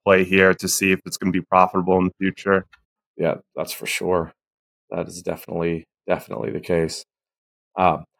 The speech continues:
Speaker 2: we have one last category, I believe, Adrian, unless you've got, uh, another one on there. The one I've got on the list is the government,
Speaker 1: Mm-hmm.
Speaker 2: right? And that's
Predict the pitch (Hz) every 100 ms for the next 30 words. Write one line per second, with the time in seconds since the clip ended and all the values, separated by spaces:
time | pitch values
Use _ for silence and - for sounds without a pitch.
0 | _ - 113 101 123 147 139 113 - 117
1 | 104 98 95 98 92 87 92 92 98 98
2 | 92 98 92 92 90 95 95 92 - 76
3 | - 104 95 98 95 92 87 87 90 90
4 | 98 92 85 92 92 87 85 90 - 82
5 | 78 78 85 85 92 53 - _ 104 92
6 | 87 87 92 92 85 92 92 92 -